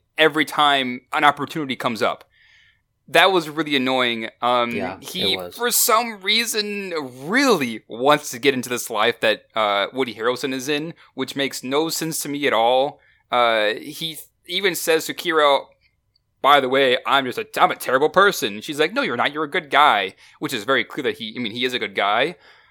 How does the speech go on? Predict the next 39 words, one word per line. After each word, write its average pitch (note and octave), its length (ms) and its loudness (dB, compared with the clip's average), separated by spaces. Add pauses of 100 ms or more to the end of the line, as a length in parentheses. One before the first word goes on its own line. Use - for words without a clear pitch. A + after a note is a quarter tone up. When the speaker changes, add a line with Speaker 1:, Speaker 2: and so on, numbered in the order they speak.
(140)
Speaker 1:
Um, C3 420 4
but D#3+ 220 6
it, E3+ 220 0
it, - 340 -16
there's, A3+ 460 2
this G3+ 240 -6
view B3+ 340 -6
on G#3 80 -2
Han F3 300 -2
Solo D3 400 -2
is G#2+ 120 -4
weird, G#2 640 -8
and B2 100 -4
I'm E3 360 -6
not F#3+ 200 0
entirely D#3+ 540 -4
sure B2 520 -4 (480)
how - 200 -6
much C3 260 0
I A2 260 -2 (120)
like A2+ 220 -4
it. F#3+ 240 -4 (340)
I D#3 100 4
think A#3 160 0
he B3 40 0
does E3 140 0
a C#3 60 2
pretty F#3 360 -4
good C#3 160 -2
job C3 400 2
at, A2 260 -2
you C3+ 80 -10
know, G#2+ 380 -4 (120)
being C3+ 220 -4
a A2+ 60 -2
Han B2 220 -4
Solo, B2+ 280 -4
not C3 260 0
necessarily A#2+ 440 -8